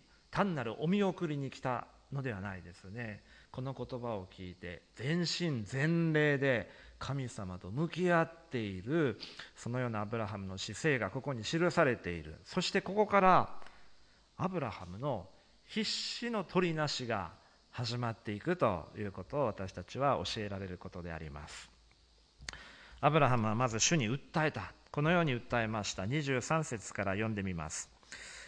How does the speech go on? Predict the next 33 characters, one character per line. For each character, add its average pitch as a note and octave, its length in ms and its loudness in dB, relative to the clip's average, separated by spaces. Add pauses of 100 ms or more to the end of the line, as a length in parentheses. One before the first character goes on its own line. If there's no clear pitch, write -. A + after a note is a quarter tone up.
(260)
ア B2+ 100 2
ブ C3 80 4
ラ B2+ 100 6
ハ B2+ 100 4
ム A#2+ 120 2
は A#2 120 0
近 - 200 -2
づ C#3+ 220 0
い C3 60 0
て - 140 -4
い G#2+ 60 0
っ - 40 -8 (160)
た。 A#2+ 140 -4 (340)
「あ - 60 -2
な C#3+ 140 4
た C#3 140 4
は B2 120 4
本 F#3 360 0
当 E3+ 280 0
に E3 140 2
正 D3 320 -2
し D3 200 -4
い - 20 -4
も B2 120 -2
の A#2+ 220 0
を A#2 40 0
悪 A#2+ 200 0
い C3+ 60 0
も B2 120 -2
の A#2+ 120 -2
と A2+ 120 -8
共 A#2 340 -4
に D3 200 -2